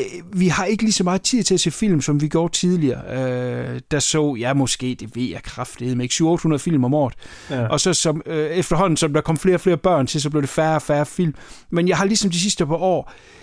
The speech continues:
Speaker 1: hæftet mig ved det her, at jeg vil i hvert fald se tre hundrede femogtres film om året. Ikke fordi det er noget magisk tal, men det er ligesom,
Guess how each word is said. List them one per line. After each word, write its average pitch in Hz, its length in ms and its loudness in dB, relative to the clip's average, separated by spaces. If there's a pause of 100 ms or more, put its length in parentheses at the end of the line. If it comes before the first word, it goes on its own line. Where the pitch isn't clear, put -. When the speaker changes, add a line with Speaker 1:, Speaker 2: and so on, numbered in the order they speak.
(280)
Speaker 1:
hæftet 160 580 0
mig 147 160 4
ved 170 80 4
det 185 80 4
her, 165 140 2
at 139 120 -2
jeg 143 100 0
vil 151 100 0
i 151 40 -10
hvert 214 220 -2
fald 175 180 2
se 196 200 0
tre 185 240 0
hundrede 160 200 0
femogtres 131 520 -2
film 123 260 0
om 113 120 -2
året. 117 240 -6
Ikke 151 200 -2
fordi 147 300 -4
det 135 260 0
er 131 80 0
noget 143 200 4
magisk 143 500 0
tal, 196 380 2
men 151 200 2
det 180 100 2
er 185 60 2
ligesom, 160 300 4